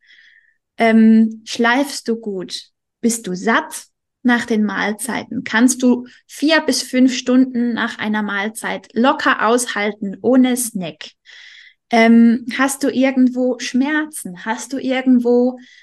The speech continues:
wie, wie geht's mit deiner, ähm, mentalen Leistung? Hast du Konzentrationsstörungen oder so ein Brain Fog, so ein Gehirnnebel? Ähm,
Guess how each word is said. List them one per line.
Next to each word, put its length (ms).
wie, 220
wie 180
geht's 320
mit 180
deiner, 640
ähm, 300
mentalen 600
Leistung? 540
Hast 220
du 40
Konzentrationsstörungen 1500
oder 240
so 100
ein 180
Brain 380
Fog, 500
so 120
ein 100
Gehirnnebel? 1160
Ähm, 280